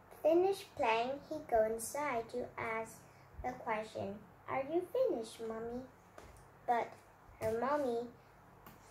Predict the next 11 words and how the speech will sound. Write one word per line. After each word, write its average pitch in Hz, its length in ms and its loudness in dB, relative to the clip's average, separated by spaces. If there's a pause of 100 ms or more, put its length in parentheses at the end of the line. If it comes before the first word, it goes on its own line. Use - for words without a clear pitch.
his 220 360 -2
mommy 254 340 0
was, 208 400 2 (140)
"Doesn't 254 560 0 (680)
finish." 190 840 0 (520)
She 269 220 -6
said, 208 400 -4 (720)
"Little 311 340 6
more." 285 540 6 (2750)
Then 247 500 2
he 254 100 -4